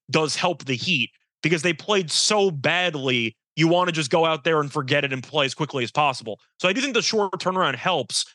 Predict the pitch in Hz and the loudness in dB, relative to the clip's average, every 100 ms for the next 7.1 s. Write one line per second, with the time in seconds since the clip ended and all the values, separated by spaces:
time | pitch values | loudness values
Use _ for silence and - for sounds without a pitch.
0 | _ _ - 180 139 208 262 214 233 214 | _ _ -2 0 0 0 0 2 0 0
1 | 175 190 196 165 202 - 151 151 190 - | 0 0 0 0 0 0 -2 0 0 -2
2 | 147 196 175 135 170 180 175 170 147 151 | -2 0 0 -2 -2 -2 -2 -2 0 2
3 | 170 165 151 165 139 160 190 - 147 135 | 2 2 0 0 0 0 0 0 0 0
4 | 127 123 113 - - _ - 170 170 156 | 0 -2 -2 -4 -8 _ -2 -2 0 -2
5 | - 214 214 214 190 156 - 196 190 131 | -2 0 0 0 0 0 0 2 0 0
6 | 165 175 147 135 165 160 147 160 156 143 | 0 0 0 0 0 -2 -2 0 2 0